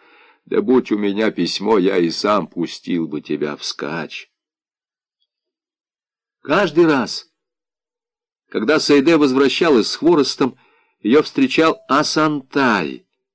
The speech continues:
средний сын соседки Тотой, мальчишка лет семи, одетый в старую отцовскую телогрейку с обтрёпанными рукавами. У него удивительно чистые,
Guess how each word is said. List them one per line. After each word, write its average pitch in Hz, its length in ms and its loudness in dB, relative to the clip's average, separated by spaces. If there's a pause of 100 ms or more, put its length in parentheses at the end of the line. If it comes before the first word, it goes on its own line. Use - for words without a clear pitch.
(260)
средний 131 640 4
сын 127 320 2
соседки 113 720 0
Тотой, 120 640 2 (320)
мальчишка 131 580 2
лет 110 240 4
семи, 175 540 2
одетый 151 500 4
в 127 80 -2
старую 185 800 4
отцовскую 156 720 2
телогрейку 147 720 4
с - 100 -4
обтрёпанными 151 760 -2
рукавами. 101 840 -2 (640)
У - 80 -14
него 135 260 -2
удивительно 151 640 -2
чистые, 92 720 -4